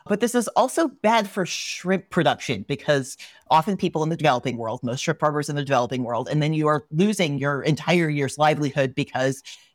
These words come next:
you didn't know how to prevent shrimp diseases, and your shrimp got sick and they all died, and now you are gonna be having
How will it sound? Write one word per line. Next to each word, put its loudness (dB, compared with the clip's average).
you 0
didn't 0
know 2
how 0
to -4
prevent -2
shrimp 0
diseases, -6
and 0
your -6
shrimp 0
got 0
sick -4
and -2
they 0
all 0
died, 2
and -6
now -4
you -6
are 4
gonna 0
be -6
having -4